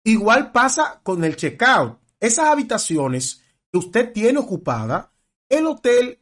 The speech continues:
tiene que prepararla para los huéspedes que llegan ese día. Cuando usted se queda en el hotel con la habitación ocupada, ya se genera una incomodidad.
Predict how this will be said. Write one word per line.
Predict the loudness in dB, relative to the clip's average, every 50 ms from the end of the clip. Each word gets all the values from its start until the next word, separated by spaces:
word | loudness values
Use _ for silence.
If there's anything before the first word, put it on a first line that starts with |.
| _ _ _
tiene | -4 0 2 2 2 2 0 0
que | -2 -2
prepararla | 0 0 0 0 2 2 2 4 4 4 2 2 0 0 -2 -2 0
para | 0 0 2 2 0
los | 0 -2 -2 -2
huéspedes | -2 0 2 2 2 0 -2 -2 -2 -2 0 0 -2 -2 -4 -8 -10 _ _ _ _ _ _
que | 2 2 2 2
llegan | 2 2 2 4 4 2 2 0 -2 -4 -6 -6
ese | -6 -4 -4 -2 -2 -2 -2
día. | -2 -2 -2 -2 -4 -6 -8 -10 -14 -16 _ _ _ _ _ _ _ _ _ _ _ _
Cuando | 0 2 2 2 0 0
usted | -2 -2 -2 0 2 4 4 2 0 -4
se | -8 -6 -6 -8 -2
queda | 0 2 2 2 2
en | 0 0
el | 0 -2
hotel | -2 -2 0 0 2 2 2 2 0 -2 -4 -8 -16 _ _ _ _ _ _ _ _ _
con | _ 0 2
la | 2
habitación | 2 0 0 -2 -2 -2 0 0 0 0
ocupada, | 0 -2 -4 -6 -2 0 2 2 4 2 2 0
ya | -2 0 0 2 2
se | 2 0 -4
genera | -4 -4 -4 -2 -2 -2 0 0 0 -2 -2 -6 -12 _ _ _
una | -2 -2 0 0 0 0 0
incomodidad. | -2 -2 0 0 0 2 0 0 0 2 2 4 4 4 2 0 -2